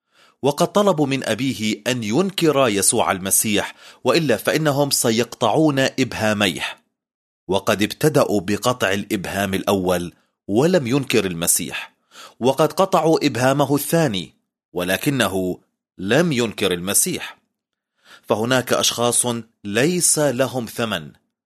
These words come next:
فهم لا يتنازلون عن مبادئهم، وهم لا يساومون أياً كان الثمن. ولكن من جهة أخرى، نحن نسمع غالباً عن أناس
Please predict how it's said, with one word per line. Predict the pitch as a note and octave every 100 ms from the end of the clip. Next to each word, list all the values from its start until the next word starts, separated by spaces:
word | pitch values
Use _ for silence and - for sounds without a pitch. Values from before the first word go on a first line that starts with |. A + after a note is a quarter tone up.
| _ _ - _
فهم | - B2 C3
لا | B2 G#3+
يتنازلون | A3+ G#3 F3 D#3 B2 B2 D#3+ B2
عن | F2+ A2 G#2+
مبادئهم، | F#2 F#2+ G2 G2+ G2 F#2 C#2 _ - -
وهم | A#2+ A#2+ C#3+ A2+
لا | A2+ F#3
يساومون | F3 D#3+ - D3+ C3+ B2 D3 D3+ C#3 C#3 - -
أياً | C#3 D3+ B2 C3+ C#3 C3 -
كان | A2+ A#2+ A#2
الثمن. | A#2 - A2 F2+ D2+ G1+ - _ _ _ _ _
ولكن | B2+ G3 E3 C3 G#2
من | F#2
جهة | E2+ B2 G2+ G2+
أخرى، | - D#3 - F#2+ E2+ - _ _ _ _ _ _ _ -
نحن | C3 - B2+ A#2 A2+ A2 -
نسمع | D#3 G3+ E3 C3
غالباً | A2 F#2+ C3+ G2+ F2+ A2 A2
عن | A#2+
أناس | - B2+ F#3 F3